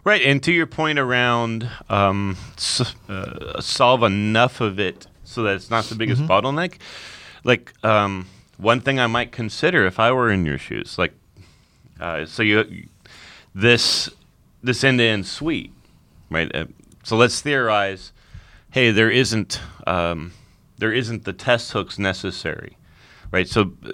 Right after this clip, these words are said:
Speaker 1: the, the, from my experience, um, it sounds like an age-old ask of, "Hey, I want you to build me an end-to-end test suites for my check-in tests." And, um,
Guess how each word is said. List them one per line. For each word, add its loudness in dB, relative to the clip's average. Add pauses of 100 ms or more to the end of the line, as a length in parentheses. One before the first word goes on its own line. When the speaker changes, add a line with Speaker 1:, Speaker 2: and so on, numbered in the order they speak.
(100)
Speaker 1:
the, -4 (840)
the, -4
from -4
my 0
experience, -4 (200)
um, -2 (580)
it 2
sounds 2
like 0
an 2
age-old 2
ask 2
of, -4 (120)
"Hey, 2 (560)
I 2
want 2
you 2
to -4
build 0
me 2
an 2
end-to-end 0
test 0
suites -8
for -2
my 2
check-in -4
tests." -14 (720)
And, 0 (220)
um, -2